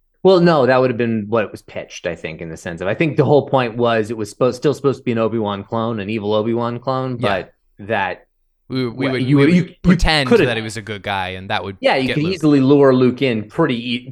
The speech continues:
Speaker 1: pretty quickly with, "Obi-Wan's back, and he's alive and on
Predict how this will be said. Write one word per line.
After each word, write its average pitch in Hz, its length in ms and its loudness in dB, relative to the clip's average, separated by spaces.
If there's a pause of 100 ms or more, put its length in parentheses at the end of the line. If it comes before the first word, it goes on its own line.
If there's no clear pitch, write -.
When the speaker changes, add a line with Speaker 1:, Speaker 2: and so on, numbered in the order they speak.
Speaker 1:
pretty 170 380 0 (100)
quickly 147 380 2
with, 120 280 0
"Obi-Wan's 170 640 2
back, 147 420 -6
and 170 140 -2
he's 175 220 -4
alive 170 500 -2
and 175 120 -6
on 180 420 -4